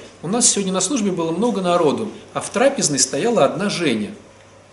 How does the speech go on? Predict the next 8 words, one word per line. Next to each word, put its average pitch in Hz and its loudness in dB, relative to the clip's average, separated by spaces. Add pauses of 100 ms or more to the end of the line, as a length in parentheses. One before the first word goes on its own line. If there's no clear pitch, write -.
(1300)
И 175 -4 (220)
ни 175 -4
у 180 2
кого 254 2
не 185 4
возник 160 0
вопрос, 156 2
типа, 175 2